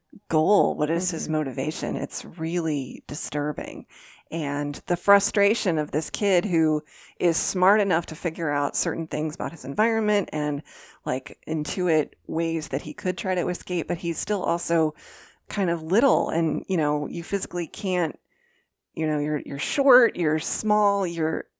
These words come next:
Speaker 1: you know, struggling against your environment. So there's a lot of things of, like, there's a s-,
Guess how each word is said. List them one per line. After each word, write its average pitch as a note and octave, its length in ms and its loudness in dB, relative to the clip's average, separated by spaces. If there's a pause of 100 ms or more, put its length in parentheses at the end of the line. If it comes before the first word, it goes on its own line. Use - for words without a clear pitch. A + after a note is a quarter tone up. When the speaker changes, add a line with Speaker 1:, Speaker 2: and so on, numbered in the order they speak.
(120)
Speaker 1:
you F3 140 -2
know, D3+ 140 0
struggling G#3 420 2
against D3+ 320 -2
your - 100 -2
environment. C#3+ 460 -4
So - 100 -8
there's D3 160 -4
a D3+ 60 -6
lot E3+ 160 4
of D#3+ 160 0 (400)
things E3+ 320 0
of, D3+ 120 -2
like, D3 420 -2 (760)
there's F3 220 -2
a E3+ 40 0
s-, - 240 -4